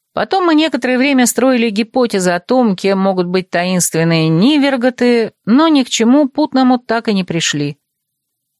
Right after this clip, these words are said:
Ушёл Сайрус, когда уже совсем стемнело. Однако, несмотря на то, что было достаточно поздно, засыпала я с трудом.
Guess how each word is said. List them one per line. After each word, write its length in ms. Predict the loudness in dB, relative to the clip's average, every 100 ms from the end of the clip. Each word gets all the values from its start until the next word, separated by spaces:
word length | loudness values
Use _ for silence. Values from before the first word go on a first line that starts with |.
| _
Ушёл 440 | -4 -2 -2 -2
Сайрус, 480 | -2 -2 0 -2 -4
когда 360 | -4 -4 -2 -2
уже 200 | 0 -2
совсем 400 | -2 -2 0 0
стемнело. 640 | 0 -2 0 0 -4 -6 -12 _ _ _ _ _
Однако, 420 | -4 -2 -2 -2
несмотря 460 | -4 -2 -2 -2 -2
на 140 | -2
то, 140 | -2
что 180 | -4 -4
было 220 | -2 -2
достаточно 680 | -2 -2 -4 -4 -4 -4 -4
поздно, 480 | -2 -2 0 -2 -6 _ _ _ -4
засыпала 640 | -2 0 -2 -2 0 0
я 200 | 0 -2
с 80 | -2
трудом. 500 | -4 -2 -2 -2